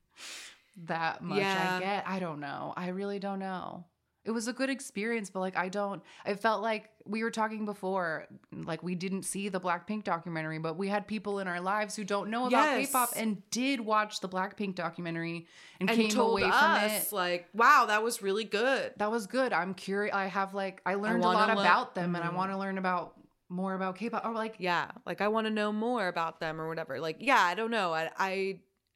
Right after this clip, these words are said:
Speaker 2: I would just be really interested because as fans of Monsta X, like, we enjoyed it 'cause it just felt like bonus
Speaker 1: It was for me.
Speaker 2: material, right? Yeah, it was just like, oh, we get, like, great,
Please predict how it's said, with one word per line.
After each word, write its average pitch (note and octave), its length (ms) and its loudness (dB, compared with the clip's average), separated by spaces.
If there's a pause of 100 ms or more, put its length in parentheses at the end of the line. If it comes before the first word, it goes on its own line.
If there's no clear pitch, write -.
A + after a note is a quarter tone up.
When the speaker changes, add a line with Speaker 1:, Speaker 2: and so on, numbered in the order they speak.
(600)
Speaker 2:
I G#3 180 2
would A#3 180 -4
just C4 180 -4
be C#4+ 120 0
really A3 300 -2
interested F#3 640 -6
because G#3 300 0
as G3+ 240 -2
fans B3+ 520 0
of F3 140 -4
Monsta D#3+ 340 -4
X, D#3 400 -4
like, D#3 200 -6
we A3 200 -2
enjoyed E3+ 340 0
it E3+ 180 -2
'cause F3+ 200 -8
it E3 100 -6
just E3+ 240 -6
felt E3 220 0
like D#3 280 -6
bonus F3 360 -2
Speaker 1:
It F#3 40 -2
was F#3 140 -4
for E4 180 0
me. - 0 - (260)
Speaker 2:
material, - 300 -6
right? F3+ 400 0 (340)
Yeah, B3+ 280 4
it F#3 100 -2
was F#3 260 -2
just F3+ 180 -4
like, E3 320 -4 (360)
oh, B3 220 4
we F3 220 -4
get, F3 240 0
like, E3+ 340 -6
great, E3 600 -4